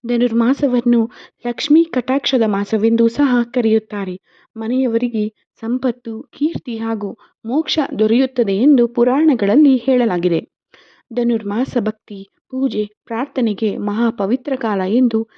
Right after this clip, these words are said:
ಕರೆಯಲಾಗುತ್ತದೆ. ಸೂರ್ಯೋದಯಕ್ಕೆ ಮೊದಲು ಮಾಡುವ ಪೂಜೆಗೆ ಸಾವಿರ ಪಟ್ಟು ಹೆಚ್ಚಿನ ಫಲವು ದೊರೆಯುತ್ತದೆ. ಮನೆಯಲ್ಲಿ ಮಂಗಳಕರ ಶಕ್ತಿ, ಮನಸ್ಸಿನಲ್ಲಿ ಶಾಂತಿ,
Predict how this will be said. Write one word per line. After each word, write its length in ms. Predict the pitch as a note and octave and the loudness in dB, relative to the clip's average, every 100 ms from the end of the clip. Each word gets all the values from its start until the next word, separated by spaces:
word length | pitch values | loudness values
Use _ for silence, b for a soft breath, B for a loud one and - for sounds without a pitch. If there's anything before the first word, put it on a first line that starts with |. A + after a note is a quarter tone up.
| b _ | b _
ಕರೆಯಲಾಗುತ್ತದೆ. 840 | A#3 A3+ A#3 G#3+ G3 G#3+ G3 F#3+ F3+ _ b b | -6 -2 0 0 -4 -8 -10 -12 -14 _ b b
ಸೂರ್ಯೋದಯಕ್ಕೆ 840 | _ C4+ C4+ A#3+ C#4+ C#4+ A#3 - G#3 | _ -2 0 2 2 4 2 -2 -4
ಮೊದಲು 420 | G#3+ A#3+ B3 A#3 | -2 0 0 0
ಮಾಡುವ 420 | G#3+ G#3 G#3 G3+ | 0 0 0 -4
ಪೂಜೆಗೆ 500 | - A3 G3 G3 A#3 A3 b b _ | -8 -8 -6 -2 -2 -2 b b _
ಸಾವಿರ 440 | G#3+ A3 D4 C#4 | -10 -4 0 0
ಪಟ್ಟು 320 | B3+ A#3+ A3+ G#3+ | 0 -2 -4 -4
ಹೆಚ್ಚಿನ 420 | G#3 - C#4+ B3+ | -4 -4 -4 -4
ಫಲವು 480 | A3 A#3+ A#3 G#3 - G#3+ | -4 -4 -4 -6 -8 -8
ದೊರೆಯುತ್ತದೆ. 640 | A3 F3+ E3+ F#3 F3 - b b b - | -6 -6 -8 -12 -12 -12 b b b -12
ಮನೆಯಲ್ಲಿ 600 | G#3+ G#3+ A3 B3 G3+ G3+ b b - | -8 -2 0 0 -2 -6 b b -12
ಮಂಗಳಕರ 600 | G3 B3 D4+ D4 B3+ G#3+ | -4 0 2 2 0 -2
ಶಕ್ತಿ, 480 | G3+ G#3 _ G#3 - | -4 -8 _ -18 -14
ಮನಸ್ಸಿನಲ್ಲಿ 680 | A3 G#3+ A#3+ C4+ B3+ D4 C4+ | -10 -8 -2 2 4 4 4
ಶಾಂತಿ, 520 | G#3+ G3 F#3+ G3 G3+ | 0 -6 -6 -8 -10